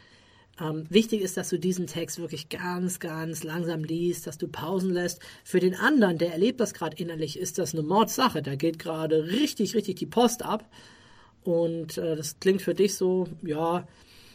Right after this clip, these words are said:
mach das mal. Also schön langsam lesen,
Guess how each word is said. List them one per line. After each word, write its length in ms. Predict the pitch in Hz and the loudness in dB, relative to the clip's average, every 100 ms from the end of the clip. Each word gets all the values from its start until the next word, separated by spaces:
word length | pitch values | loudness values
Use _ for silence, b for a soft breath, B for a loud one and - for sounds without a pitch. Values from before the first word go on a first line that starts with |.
| B | B
mach 100 | 165 | -8
das 200 | 180 185 | -4 -4
mal. 160 | 180 180 B B B | -2 -4 B B B
Also 280 | - 180 156 - | 0 0 0 0
schön 260 | - 240 | 6 8
langsam 420 | 226 233 233 233 | 8 6 4 4
lesen, 560 | 214 220 214 220 226 226 | 4 6 4 2 0 -4